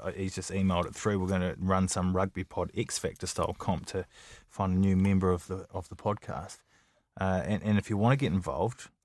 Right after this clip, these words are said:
if you're listening to this now and you wanna be on the podcast, just record a short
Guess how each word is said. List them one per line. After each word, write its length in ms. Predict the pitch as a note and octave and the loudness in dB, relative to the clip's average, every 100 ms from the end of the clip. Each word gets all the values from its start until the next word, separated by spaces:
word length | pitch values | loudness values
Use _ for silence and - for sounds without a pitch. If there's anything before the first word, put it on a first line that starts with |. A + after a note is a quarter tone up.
| _ | _
if 100 | - | -8
you're 100 | F#2 | -4
listening 240 | G2 - | -4 -4
to 80 | A2 | -4
this 160 | F2+ - | -4 -4
now 140 | E2+ | -6
and 100 | F2+ | -6
you 60 | F2+ | -6
wanna 180 | F#2+ G2+ | -4 0
be 100 | F#2+ | 2
on 120 | F#2+ | 0
the 40 | |
podcast, 580 | F2+ D2+ - - - - | 0 -6 -8 -8 -8 -6
just 120 | - | -6
record 300 | G2 - G2+ | -6 -2 -2
a 40 | F2+ | -2
short 400 | - A#2 A2+ | -2 0 0